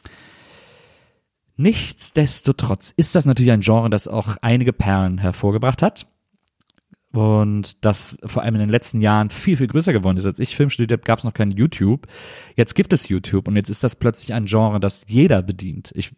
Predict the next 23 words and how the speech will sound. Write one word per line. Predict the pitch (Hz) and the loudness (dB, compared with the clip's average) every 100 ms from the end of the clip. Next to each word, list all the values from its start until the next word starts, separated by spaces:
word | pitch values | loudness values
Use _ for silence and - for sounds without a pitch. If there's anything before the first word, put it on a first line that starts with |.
| - | -8
also | 110 107 | -4 -2
ich, | 110 - | -4 -4
als | 113 101 | -4 -2
ich, | 123 - - _ _ _ - | -6 -6 -14 _ _ _ -2
äh, | 113 107 98 - - | 4 4 2 -2 -8
als | 98 - | -8 -4
ich, | 104 - | -6 -4
keine | - 92 | -4 -2
Ahnung, | 113 110 | -2 -2
wie | 87 | -4
alt | 104 | -4
war | |
ich | 107 | -2
da, | 95 | -2
vierzehn | - 143 - 98 90 | 2 0 2 -2 -2
oder | 95 95 | 0 0
so, | 101 127 - - - - - - - | 0 -2 -6 -20 -20 -20 -20 -20 -6
da | - | 2
haben | 104 120 | 4 6
wir | 117 | 4
in | 107 | 4
Wesseling, | 120 - 113 113 110 | 2 2 4 4 4
wie, | 107 - | 0 -2